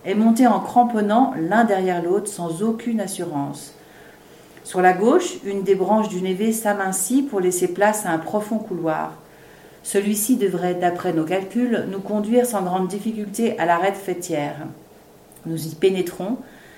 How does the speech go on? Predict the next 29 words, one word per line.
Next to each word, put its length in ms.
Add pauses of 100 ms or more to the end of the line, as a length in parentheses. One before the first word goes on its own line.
(100)
Les 180
Allemands, 260
il 140
y 60
a 60
dix 240
ans, 120
le 100
trou-, 260
la 120
trouvèrent 360
en 80
glace. 480 (1080)
Nous, 200
nous 120
le 140
trouvons 420
en 120
rocher, 540
sans 340
l'humidité 500
de 140
la 160
nuit, 360 (160)
peut-être 440
ce 120
rocher 360
sera-t-il 400
sec, 420